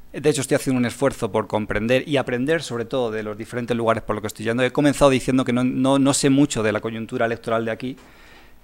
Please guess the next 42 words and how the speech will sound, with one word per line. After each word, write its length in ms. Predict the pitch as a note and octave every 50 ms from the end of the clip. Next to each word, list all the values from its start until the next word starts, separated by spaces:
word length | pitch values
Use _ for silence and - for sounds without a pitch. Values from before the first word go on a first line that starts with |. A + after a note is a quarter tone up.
| - _
pero 160 | - C#3 C#3
sí 140 | A#2+ - D3+
sé 220 | C3+ - D3+ D3 C#3+
quién 200 | C#3+ C#3 C3 A#2+
fue 180 | - C#3 C3+
Fujimori 680 | B2+ - C#3 - - C3 B2 C3 C#3 C3 C#3 D3 D#3 - - - - -
y 120 | - C3
sé, 160 | - - C#3
sé, 160 | B2 - - D4+
y 60 | D#3
sí 140 | - - C#3+
que 140 | - C3+
sé 300 | - - C#3+ C#3 C3+ - -
qué, 280 | - - D3 C#3 C#3 C#3
a 140 | C3 - -
qué, 100 | - F3+
a 80 | D3
qué 120 | - - D#3+
representa 520 | D3 D3 A#2 C#3+ B2 - D3 D3 C3+ A#2+
estos 200 | A2 - A#2 A2
intereses 480 | A#2 A#2 - A#2 B2 B2 - C#3 C3 D3
y 140 | D3+ C3+
sí 160 | A2+ - C#3 B2+
sé 200 | - - C3+ C3
a 60 | C3
lo 100 | B2+ B2
que 100 | - -
representa 580 | - - - - - B2+ A#2+ A#2 - B2+ B2+ - - - - - -
la 120 | - B2+ A2
señorita 420 | - B2+ A#2+ A2+ B2 A#2+ B2+ B2
Keiko 280 | - - B2 B2 - A#2
Fujimori. 540 | - A#2 - - B2 C#3 D3+ C3+ A2+ G#2+ - - - - -
Entonces 320 | - C#3+ C3+ D#3+ D3+ D3+
yo 180 | A#2 D3+ F3 F3
como 180 | D#3+ D#3 D3+
castellano, 640 | - C#3+ A#2 - - B2+ B2+ D3+ E3 D3+ C#3 D3 D3+ - - - - - -
más 240 | B2+ B2 C3 B2+
que 80 | - C#3
como 160 | B2+ B2+ B2
español, 420 | A#2 - - A#2 C3 C#3 C#3 C3+ C3
porque 220 | C3+ A#2+ - A#2
yo 300 | G#2+ A#2+ A#2 A2+ A2+ G#2+